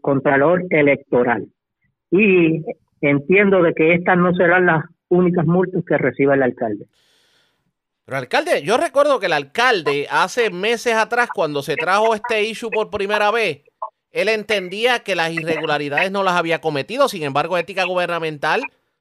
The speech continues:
Speaker 2: la multa de ética es de dieciséis mil dólares.
Speaker 1: Correcto.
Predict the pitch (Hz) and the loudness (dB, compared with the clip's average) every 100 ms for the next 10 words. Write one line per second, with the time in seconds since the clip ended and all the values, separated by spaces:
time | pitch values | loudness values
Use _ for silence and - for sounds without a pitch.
0 | _ 156 160 151 151 151 190 185 165 165 | _ -4 -2 0 -2 0 2 2 0 -2
1 | 254 269 208 196 175 160 160 143 131 156 | -6 -2 -2 -4 -6 -6 -6 -6 -4 0
2 | 226 170 107 _ _ _ - - _ _ | 0 0 -4 _ _ _ -20 -20 _ _
3 | _ - - _ _ _ _ _ _ - | _ -20 -20 _ _ _ _ _ _ -10
4 | - - 160 135 151 156 156 110 | -8 -2 0 2 2 0 -2 -4